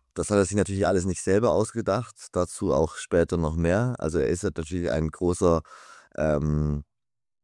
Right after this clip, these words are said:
ein bekannter Verbreiter dieser Thesen, aber nicht der alleinige ge-, geniale Ursprung, der sich das alles selber erarbeitet hat, sondern er steht natürlich auch auf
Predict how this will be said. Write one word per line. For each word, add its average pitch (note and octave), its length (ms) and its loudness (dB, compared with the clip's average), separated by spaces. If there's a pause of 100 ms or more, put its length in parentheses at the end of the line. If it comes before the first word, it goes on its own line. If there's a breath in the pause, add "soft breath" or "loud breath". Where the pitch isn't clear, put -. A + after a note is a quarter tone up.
(180)
ein D2+ 100 -4
bekannter G#2 400 0
Verbreiter F#2+ 840 2
dieser F#2+ 180 -4
Thesen, G2 320 -2
aber D2+ 160 2
nicht F2 200 -2 (100)
der D#2+ 120 4
alleinige D#2+ 560 2
ge-, D2 280 -2
geniale F2 600 2
Ursprung, E2 600 -2
der D2+ 120 0
sich E2+ 120 -10
das D2+ 160 -6
alles D2+ 280 -2
selber D#2+ 260 2
erarbeitet D#2 580 -2
hat, F2+ 140 -6
sondern D2+ 400 -4 (300 loud breath)
er D2+ 140 -2
steht E2 200 -6
natürlich E2 320 -2
auch D#2+ 200 0
auf D2 540 -2